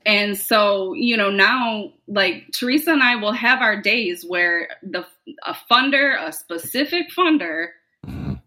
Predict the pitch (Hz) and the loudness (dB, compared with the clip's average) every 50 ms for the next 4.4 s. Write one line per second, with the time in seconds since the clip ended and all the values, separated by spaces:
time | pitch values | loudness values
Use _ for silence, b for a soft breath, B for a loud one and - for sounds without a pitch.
0 | _ - 208 196 190 180 196 214 226 254 285 285 294 269 240 285 254 226 208 190 | _ -4 -2 -2 -2 -2 0 2 4 6 6 6 4 2 2 4 4 4 2 2
1 | 180 175 175 175 180 180 - _ _ 208 196 220 214 214 214 208 - 208 185 185 | 0 0 -2 -2 -4 -6 -10 _ _ -2 2 2 2 2 2 0 -2 -4 -4 -4
2 | 202 180 - - - - _ _ _ - - - 202 185 - - - 240 254 - | -4 -6 -6 -8 -12 -20 _ _ _ -14 -8 -6 -4 -4 -2 0 0 0 0 2
3 | - 240 233 233 - - - 220 214 214 - 190 165 170 190 214 226 233 226 226 | 0 0 0 -2 -4 -4 -2 -2 -2 -2 -4 -4 -4 -4 -4 -4 -2 -2 -2 -2
4 | 220 220 208 - 170 - - | -4 -4 -6 -8 -12 -16 -20